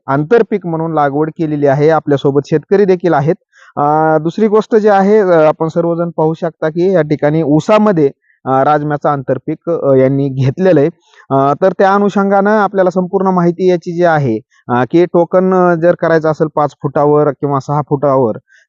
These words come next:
अ, तर त्यानुसार बियाणं किती लागतं, सरी कशी ओढायची आणि त्यामध्ये, अ, ऊसात, ऊसाचं जे आहे किंवा इतर पिकाचं, फक्त ऊसातच चालतं का इतर पिकामध्ये पण चालतं, ह्या गोष्टी आपण सर्व,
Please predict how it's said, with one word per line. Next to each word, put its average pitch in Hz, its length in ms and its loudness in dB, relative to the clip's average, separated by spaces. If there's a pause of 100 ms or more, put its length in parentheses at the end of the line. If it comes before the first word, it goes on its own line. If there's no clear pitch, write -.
अ, 123 140 0
तर 147 120 -2
त्यानुसार 170 560 0
बियाणं 165 300 0
किती 156 260 -6
लागतं, 151 480 0
सरी 165 260 0
कशी 180 240 0
ओढायची 147 600 0 (320)
आणि 139 160 -4
त्यामध्ये, 175 640 0
अ, 139 360 2
ऊसात, 190 580 0 (360)
ऊसाचं 160 560 -2 (240)
जे 139 100 -2
आहे 143 320 0 (160)
किंवा 143 480 -4
इतर 139 320 -2
पिकाचं, 143 440 -4 (340)
फक्त 147 160 -4
ऊसातच 180 560 0
चालतं 165 380 0 (240)
का 120 60 -2
इतर 147 280 -2
पिकामध्ये 156 480 -4
पण 147 140 -4
चालतं, 127 340 -2
ह्या 135 220 0
गोष्टी 160 300 -2
आपण 156 220 0
सर्व, 156 360 2